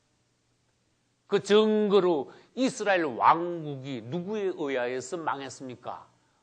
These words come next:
바벨론의 느부갓네살 왕에 의해서 망했습니다. 이거 하나를 봐서도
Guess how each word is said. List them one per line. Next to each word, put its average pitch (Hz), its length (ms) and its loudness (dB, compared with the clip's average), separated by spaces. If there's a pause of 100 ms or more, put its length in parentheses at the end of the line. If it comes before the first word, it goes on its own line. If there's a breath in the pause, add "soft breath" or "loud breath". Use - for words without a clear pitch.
(180)
바벨론의 180 840 2 (260 loud breath)
느부갓네살 165 680 0
왕에 143 340 0
의해서 127 420 -6
망했습니다. 107 680 -14 (1080)
이거 226 180 4
하나를 226 460 4
봐서도 156 840 2